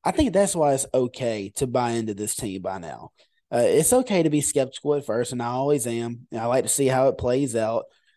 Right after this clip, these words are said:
But it, it's finally time to say that this is a legit national title contender, like Lester was talking about. Does that mean they're gonna win it? No.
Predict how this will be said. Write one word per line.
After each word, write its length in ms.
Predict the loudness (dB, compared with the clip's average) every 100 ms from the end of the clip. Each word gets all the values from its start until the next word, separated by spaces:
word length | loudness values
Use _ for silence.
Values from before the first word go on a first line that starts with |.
| _ 2
But 240 | 2 2
it, 160 | -2 0
it's 240 | 0 0
finally 360 | -2 0 2 0
time 360 | 0 -4 -4
to 80 | -4
say 360 | -2 0 2 0
that 280 | -2 -4 -2
this 180 | -4
is 100 | -2
a 120 | -2 0
legit 580 | -2 -4 0 4 4
national 580 | 0 -6 -4 -6 -6 -6
title 380 | -4 0 0 0
contender, 560 | -2 -6 -4 -4 -4 -4
like 140 | 0
Lester 260 | 0 0 -2
was 140 | -2
talking 320 | -2 -2 -4
about. 320 | -4 -2 -2 -6 -20 -2
Does 140 | 2
that 140 | 4 4
mean 160 | 6
they're 100 | 6
gonna 180 | 4 2
win 180 | 0 -2
it? 140 | -4
No. 400 | -6 -6 -4 -4